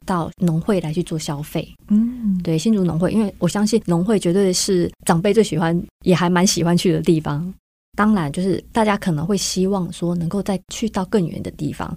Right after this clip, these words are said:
Speaker 1: 那所以说我们今年呢，也会跟国道客运业者这边来去做合作，未来持卡也可以搭国道客运，也就是明年。我们现在就是预计规划跟药局这边来合作，相信就是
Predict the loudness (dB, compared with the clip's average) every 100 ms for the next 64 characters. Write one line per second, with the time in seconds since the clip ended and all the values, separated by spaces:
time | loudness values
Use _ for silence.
0 | -14 -4 -2 0 0 0 0 0 0 0
1 | 0 2 2 0 -2 -4 -2 -2 0 -4
2 | -2 -2 -2 -2 0 0 0 0 2 2
3 | 0 -6 -4 -4 -2 -6 -2 -2 -2 -8
4 | -6 -8 -8 _ _ 0 0 0 -4 -4
5 | -2 -2 -2 -6 -4 -4 -2 -2 -4 -4
6 | -2 -2 -2 -4 -2 -2 -4 -12 _ -4
7 | -2 0 0 2 0 0 -4 -6 2 2
8 | 2 0 0 0 0 2 2 0 -2 -2
9 | 0 -2 -2 -2 -6 -4 -2 0 -2 -2
10 | -6 -6 -4 -4 -4 -8 -10 -8 -8 -6
11 | -4 -4 -2 0 -2 0 -2